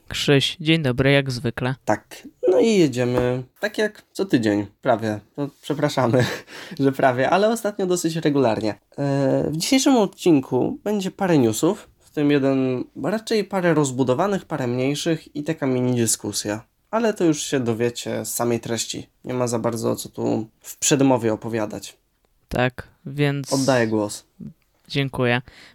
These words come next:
Speaker 1: Więc bez zbędnego przedłużania zaczynajmy. I ja jak zwykle postaram się zapewnić dużą część popkulturowej, em, popkulturowej części naszego odcinka. Y, więc tak znowu zacznę od, y,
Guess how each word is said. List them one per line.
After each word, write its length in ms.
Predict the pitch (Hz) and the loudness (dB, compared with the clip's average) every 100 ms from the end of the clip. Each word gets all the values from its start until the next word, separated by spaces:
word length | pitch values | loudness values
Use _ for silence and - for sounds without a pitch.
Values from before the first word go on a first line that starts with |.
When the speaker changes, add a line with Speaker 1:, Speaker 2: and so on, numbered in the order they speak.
| - | -2
Speaker 1:
Więc 380 | 135 127 - 139 | -2 -2 -6 0
bez 220 | 139 135 | 2 2
zbędnego 920 | 135 131 127 135 131 135 131 131 131 | 0 -2 0 0 2 -2 2 2 2
przedłużania 720 | - 131 139 135 131 127 123 | -2 0 2 2 0 0 -4
zaczynajmy. 640 | 120 120 131 127 127 151 - | -4 -6 -4 -2 -2 -2 -2
I 100 | 131 | 0
ja 160 | 139 | 4
jak 240 | 139 135 135 | 4 2 0
zwykle 360 | 135 135 - | -4 -2 -2
postaram 460 | 131 127 - 131 127 | -2 -4 -2 -2 -2
się 140 | - | -4
zapewnić 920 | 127 131 - 127 131 127 127 - - 135 | -4 -2 -2 -4 -4 -8 -8 -10 -10 -6
dużą 320 | 131 131 135 | -2 0 0
część 480 | 123 139 135 135 - | 0 0 -2 -4 -8
popkulturowej, 1700 | - 143 - - 143 139 - 135 135 131 131 123 127 127 127 127 120 - | -4 -6 -6 -4 -4 -2 0 0 2 2 0 -2 0 2 2 0 -4 -4
em, 600 | 123 127 123 127 127 127 _ _ _ - | -4 -4 -4 -6 -8 -10 _ _ _ -10
popkulturowej 840 | 135 - 139 127 135 135 127 127 | -8 -2 -2 0 2 2 2 0
części 340 | - 127 - | 0 -2 -4
naszego 360 | 127 117 135 123 | -6 -4 -2 -2
odcinka. 520 | 117 - 120 117 147 - - - | -2 -6 -6 -2 -4 -4 -10 -2
Y, 340 | 135 135 135 | 0 2 2
więc 260 | 131 135 127 | 0 -4 -2
tak 220 | 127 131 | -4 -2
znowu 340 | 131 135 131 135 | -4 -2 -2 -2
zacznę 600 | 127 131 - - 131 95 | -2 -2 -4 -2 0 0
od, 300 | 123 117 | -2 -4
y, 40 | 123 | -4